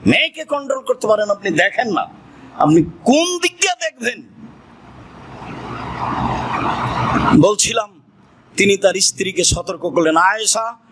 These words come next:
সাবধান, মানুষের সামনে কঠোরতা দেখাবে না, নরম হও, কঠোর হয় না, কর্কশ হয় না।" কেন?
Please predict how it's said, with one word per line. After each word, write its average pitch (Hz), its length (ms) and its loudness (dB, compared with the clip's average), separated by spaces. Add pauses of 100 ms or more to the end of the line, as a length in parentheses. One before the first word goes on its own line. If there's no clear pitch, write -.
(200)
সাবধান, 156 760 0 (800)
মানুষের 147 420 4
সামনে 156 500 -2 (360)
কঠোরতা 151 460 2
দেখাবে 120 360 0
না, 85 120 -16 (540)
নরম 226 360 2
হও, - 160 -6 (540)
কঠোর 247 360 2
হয় 214 200 -10
না, 123 120 -20 (340)
কর্কশ 240 460 2
হয় 151 100 -2
না।" 120 120 -18 (340)
কেন? 302 160 0